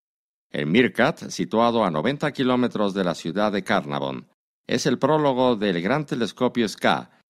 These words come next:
que empezará a funcionar en dos mil veinte y que contará con sesenta y cuatro antenas, de las cuales por ahora solo funcionan dieciséis.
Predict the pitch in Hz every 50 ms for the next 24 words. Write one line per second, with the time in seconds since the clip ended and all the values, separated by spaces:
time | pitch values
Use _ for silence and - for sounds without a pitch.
0 | _ _ _ _ _ - 85 80 82 85 80 - 87 - 101 101 120 123 127 120
1 | - 120 104 - - 98 92 117 123 123 120 - - 107 98 95 85 80 76 -
2 | 117 143 131 123 131 123 98 80 73 - 69 64 - _ _ _ _ _ _ _
3 | - 85 85 92 85 - 120 87 - 87 92 123 135 - 135 131 - 123 101 -
4 | 98 90 87 - 76 76 - 101 101 90 - 113 113 113 110 - 143 113 76 71
5 | 71 69 - - _ _ _ _ _ _ _ - 78 76 69 - - _ 107 104
6 | 107 117 127 123 - - 78 71 71 78 101 123 147 143 - - 127 131 131 104
7 | - 85 76 - - 92 90 87 85 80 82 80 - - 82 - - 85 76 67
8 | 60 60 - - -